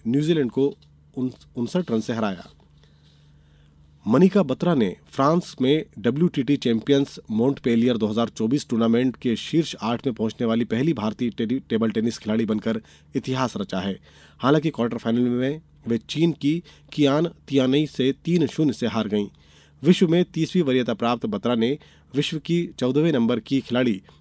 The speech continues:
रोमानिया की बर्डानटेंट स्कोजोक्स को तीन एक से हराकर क्वार्टर फाइनल में जगह बनाई थी।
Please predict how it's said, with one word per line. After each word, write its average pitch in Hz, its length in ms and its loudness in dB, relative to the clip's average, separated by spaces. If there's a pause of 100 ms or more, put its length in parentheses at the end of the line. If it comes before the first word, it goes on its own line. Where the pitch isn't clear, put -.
(160)
रोमानिया 143 580 2
की 165 440 -4 (580)
बर्डानटेंट 147 760 2 (160)
स्कोजोक्स 143 760 0
को 151 360 -2 (100)
तीन 151 160 0
एक 151 160 2
से 147 120 -2
हराकर 120 360 -4
क्वार्टर 117 300 -2
फाइनल 113 260 0
में 117 140 0
जगह 113 200 -2
बनाई 104 220 -2
थी। 101 300 -8